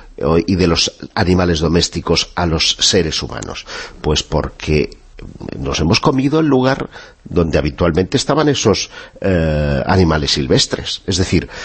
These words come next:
esas, eh, megaciudades asiáticas, como, ojo, las, eh, los modelos que se han llegado a hacer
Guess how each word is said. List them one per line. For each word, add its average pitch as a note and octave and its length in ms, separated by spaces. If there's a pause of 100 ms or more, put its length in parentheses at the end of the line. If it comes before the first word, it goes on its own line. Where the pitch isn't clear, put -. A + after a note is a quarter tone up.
(320)
esas, - 480
eh, D2+ 400
megaciudades F#2 1160 (300)
asiáticas, D2+ 920 (680)
como, F2+ 240
ojo, F#2 400 (160)
las, D#2+ 440
eh, D2 360
los E2+ 300
modelos A#2+ 540
que F2 120
se F#2 140
han G#2+ 120
llegado G2 340
a - 20
hacer F2 400